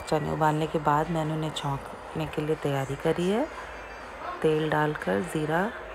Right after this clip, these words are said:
धनिया पाउडर, मिर्ची डालकर हल्का सा मसाला भून लिया। मसाला भूनने के बाद मैंने इसमें चने मिला दिए हैं।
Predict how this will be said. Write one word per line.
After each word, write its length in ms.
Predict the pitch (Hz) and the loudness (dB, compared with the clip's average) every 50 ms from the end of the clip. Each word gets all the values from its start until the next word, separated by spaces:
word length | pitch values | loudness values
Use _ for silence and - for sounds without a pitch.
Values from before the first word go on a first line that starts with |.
| - - - | -6 0 2
धनिया 340 | 175 160 151 151 151 156 160 | 4 4 4 4 2 2 2
पाउडर, 380 | 156 - 156 151 151 165 185 196 | 4 4 4 6 6 6 4 4
मिर्ची 420 | 196 175 160 151 - - - 170 | 4 2 0 0 -2 -2 -2 0
डालकर 560 | 147 160 151 147 143 143 - - 208 240 302 302 - - - - - - - - - - - - - - - - - - - - - - - - - - - - - - - - - - - - - - - - - - - - - - - - - - - - - - - - - | 4 4 4 4 4 2 2 4 4 4 4 0 -4 -8 -10 -10 -10 -12 -12 -12 -12 -12 -12 -12 -14 -14 -14 -14 -14 -14 -14 -14 -14 -14 -12 -12 -12 -12 -12 -12 -12 -12 -12 -12 -12 -12 -12 -12 -12 -12 -12 -12 -12 -10 -10 -10 -10 -10 -12 -12 -12 -10 -10 -10 -10 -10 -6 0 2
हल्का 260 | 160 156 151 - 156 | 2 2 2 0 -2
सा 120 | 151 165 160 | 0 0 0
मसाला 440 | 156 156 - - 151 156 151 156 151 | 0 0 0 2 2 4 4 4 4
भून 280 | 147 156 156 156 151 | 4 0 0 0 0
लिया। 320 | 151 156 170 185 208 247 302 - - - - - - - - - - - - - - - - - - - - | 2 4 6 6 6 6 4 0 -6 -12 -12 -12 -12 -12 -12 -12 -12 -12 -12 -12 -12 -12 -12 -12 -10 -8 -8
मसाला 360 | 143 - - 135 135 135 143 | -6 -4 -4 -4 -2 -2 -2
भूनने 340 | 139 139 143 143 143 143 147 | -2 -2 -2 -2 -2 -2 -2
के 140 | 147 - 175 | 0 0 2
बाद 260 | 160 170 170 175 180 180 | 4 6 6 6 6 4
मैंने 300 | 175 160 147 143 143 147 | 2 0 0 0 -2 -4
इसमें 260 | 139 - - - 180 | -4 -6 -6 -6 -4
चने 320 | - - 147 139 131 139 147 | -2 0 0 0 0 0 0
मिला 280 | 151 156 160 165 160 156 | 0 2 4 4 4 4
दिए 200 | 151 165 165 175 | 2 0 0 0
हैं। 220 | 180 190 208 240 | 2 2 2 2